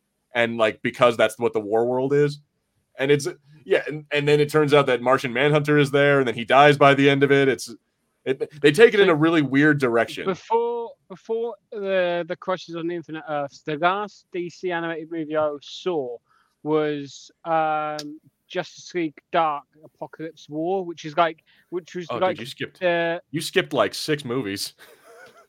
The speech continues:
Speaker 2: That, well, that was, like, the last one I saw because that was the end of that current D C animated universe.
Speaker 1: Well, yeah, no, but, but then you just jumped to Crisis on Infinite Earths. There was the Superman Man of Tomorrow.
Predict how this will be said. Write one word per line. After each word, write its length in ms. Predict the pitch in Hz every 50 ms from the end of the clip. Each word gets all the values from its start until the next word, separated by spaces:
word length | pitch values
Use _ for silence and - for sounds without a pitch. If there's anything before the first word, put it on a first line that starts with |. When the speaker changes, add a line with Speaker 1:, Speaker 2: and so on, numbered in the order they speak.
| _ -
Speaker 2:
That, 260 | 170 185 208 214 208
well, 120 | 180 185 185
that 120 | 208 214
was, 140 | 214 190 175
like, 100 | 208 196
the 140 | - 175 170
last 320 | 190 185 180 175 - 208
one 80 | 185 180
I 20 |
saw 200 | - - 190 165
because 280 | - 160 151 - 170 151
that 180 | 196 208 208
was 120 | 202 175 -
the 180 | - 208 - -
end 260 | 185 196 190 190 175 165
of 80 | 156 -
that 140 | 175 170 - _
current 420 | - - - 180 170 170 170 165 _
D 180 | - 180 175 165
C 240 | - - - 180 175
animated 540 | 170 165 165 160 160 156 - - 151 139
universe. 960 | 151 170 170 160 151 143 123 120 107 110 120 131 - - - - - - - _ _ _ _ _ _ _ 160 151 143 _
Speaker 1:
Well, 100 | - 160 -
yeah, 220 | 175 208 247 165
no, 200 | 107 131 170 143
but, 300 | 98 104 135 - - 123
but 140 | 123 131 127
then 140 | 131 143 147
you 60 | 151
just 260 | 143 143 139 131 -
jumped 340 | - 110 143 135 135 135 -
to 80 | 139 139
Crisis 320 | - - 131 123 135 -
on 120 | 139 127
Infinite 280 | 127 127 127 135 117 113
Earths. 240 | 120 139 147 123 -
There 180 | - 120 131
was 300 | 139 135 127 117 113 110
the 180 | 95 107 107 107 - - 117 98 -
Superman 480 | - - 156 151 175 170 170 170 170
Man 160 | 160 151 151 160
of 80 | 156
Tomorrow. 580 | 147 185 156 127 120 120 113 117 120 127 139